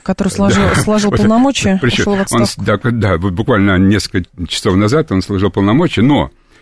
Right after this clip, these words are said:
Speaker 2: э, я помню, что когда это только произошло, а, мне позвонил там «Россия двадцать четыре», а, и, э, ну, прокомментировать. Я сказал, что, м, то, что посол, э, вот этот доклад сделал, это нормально, потому что послы должны честно докладывать в центр,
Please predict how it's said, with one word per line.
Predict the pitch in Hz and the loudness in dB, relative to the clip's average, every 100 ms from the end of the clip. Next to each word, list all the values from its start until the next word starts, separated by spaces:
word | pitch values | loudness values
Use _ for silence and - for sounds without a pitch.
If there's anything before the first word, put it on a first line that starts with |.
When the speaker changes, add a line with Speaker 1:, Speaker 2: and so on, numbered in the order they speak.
| _ - | _ -4
Speaker 2:
э, | 92 95 | 0 2
я | 107 | 2
помню, | 113 123 104 | 2 2 2
что | - | -2
когда | 117 117 | -2 0
это | 120 | 0
только | 131 113 | -2 -4
произошло, | 110 120 117 139 185 170 - - _ | 0 0 0 0 0 0 -4 -20 _
а, | 87 92 | -2 2
мне | 98 113 | 2 2
позвонил | 104 104 110 107 92 | 0 -2 0 2 0
там | 98 | 0
«Россия | 101 - 104 | 0 0 0
двадцать | 104 - | 0 -2
четыре», | - 170 123 87 _ _ _ - | -2 0 2 0 _ _ _ -4
а, | 90 95 | -2 -2
и, | - 113 113 107 | -2 0 2 2
э, | |
ну, | 92 101 101 123 160 | 0 -4 -2 0 0
прокомментировать. | 151 131 131 113 95 73 - _ _ _ _ _ | 0 0 0 0 -2 -2 -6 _ _ _ _ _
Я | 107 123 | -2 -2
сказал, | - 123 113 95 | -2 -2 0 0
что, | - 113 104 | -2 0 2
м, | 98 - 98 | 0 -4 -6
то, | 92 147 | -4 -4
что | - | -4
посол, | 120 123 - 139 98 78 76 _ _ _ | -4 -2 0 2 2 0 -6 _ _ _
э, | 87 87 | -6 -4
вот | 87 95 | -4 -2
этот | 117 107 92 | -4 -4 -4
доклад | 90 98 107 | -4 -2 0
сделал, | 95 131 180 110 | 0 0 2 2
это | 98 127 | 0 0
нормально, | 139 131 78 67 | 2 2 0 -4
потому | - 92 | -8 -10
что | - | -6
послы | 113 117 202 | -4 -2 0
должны | 143 117 131 | 0 0 0
честно | - 113 104 87 76 - _ _ - | 0 -2 0 -2 -2 -8 _ _ -10
докладывать | 87 101 95 85 - | -4 0 0 0 -4
в | |
центр, | - 170 151 120 | -2 0 0 -4